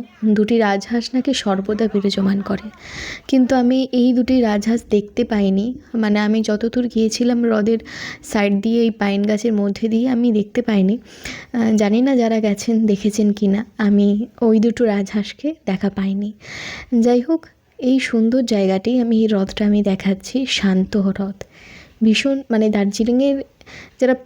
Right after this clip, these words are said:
প্রকৃতিপ্রেমী মানুষ দার্জিলিংয়ে গেছেন তাদের এটা সত্যি ভালো লাগবে।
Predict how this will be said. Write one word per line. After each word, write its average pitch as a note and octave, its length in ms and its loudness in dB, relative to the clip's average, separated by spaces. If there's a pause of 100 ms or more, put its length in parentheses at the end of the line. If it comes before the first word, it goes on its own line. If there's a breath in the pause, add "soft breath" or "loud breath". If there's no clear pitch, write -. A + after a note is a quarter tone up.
(100)
প্রকৃতিপ্রেমী C4 680 0
মানুষ G#3 460 0
দার্জিলিংয়ে A3 560 0
গেছেন F#3+ 600 -2
তাদের G#3 260 0
এটা G#3+ 200 0
সত্যি G#3+ 400 -4
ভালো F#3 220 2
লাগবে। F#3+ 360 -2